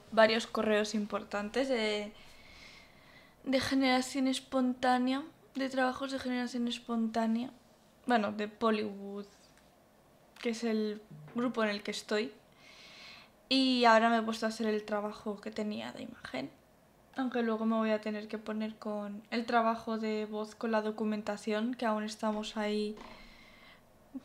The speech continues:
eh, dándonos golpes contra la pared con la documentación. Pero bueno, ya le queda poco, ya le queda poco. Así que nada.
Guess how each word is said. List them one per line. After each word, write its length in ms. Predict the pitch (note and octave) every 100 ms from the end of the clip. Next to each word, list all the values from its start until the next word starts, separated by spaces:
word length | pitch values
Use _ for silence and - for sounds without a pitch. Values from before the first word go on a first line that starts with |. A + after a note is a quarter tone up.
| - -
eh, 240 | B3 A#3+ A#3 -
dándonos 560 | B3 B3 A#3+ A#3 A3+ A3+
golpes 420 | A3 A#3+ A#3 A#3
contra 300 | B3 A3+ G#3+
la 140 | G#3+
pared 260 | A3 G#3+ A3
con 160 | A#3+ A#3
la 100 | A3
documentación. 840 | G#3+ G#3+ G#3+ G#3 G#3 - A3 C#4 - -
Pero 180 | G#3
bueno, 240 | G#3 G3+ G3 - - - - - -
ya 120 | D#4
le 100 | E4
queda 280 | C#4 A3 G#3+
poco, 200 | G3 G3+
ya 120 | A3+
le 160 | B3+ A#3+
queda 240 | A3 G3+
poco. 260 | F#3+ F#3+ F#3 - _ _ _ - - - _ - - _ _ _ - - _ - - - - - - -
Así 480 | B3+ C4 A#3+ C4 A#3
que 140 | A3+ G#3+
nada. 580 | A3 G#3 G3+ F#3+ -